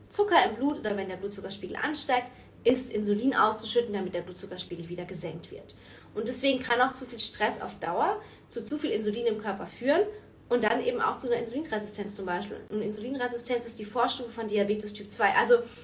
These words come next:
es ist mittlerweile auch echt nachgewiesen, dass ganz, ganz viele Erkrankungen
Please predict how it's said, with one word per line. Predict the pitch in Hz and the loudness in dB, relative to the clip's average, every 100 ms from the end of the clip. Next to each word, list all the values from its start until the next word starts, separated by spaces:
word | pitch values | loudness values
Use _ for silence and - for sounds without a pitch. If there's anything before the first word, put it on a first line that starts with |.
| - | -10
es | 247 | -6
ist | 277 320 | -4 0
mittlerweile | 254 233 233 226 | 4 6 8 6
auch | 208 - - - - - - - | 4 -4 -16 -20 -20 -20 -2 2
echt | - 240 | 2 8
nachgewiesen, | 285 359 262 240 240 | 8 8 4 0 0
dass | 240 - | 0 6
ganz, | 302 359 | 6 6
ganz | 320 - | 0 -4
viele | 262 233 | 2 2
Erkrankungen | - - 339 339 208 - | 2 -2 -4 0 2 2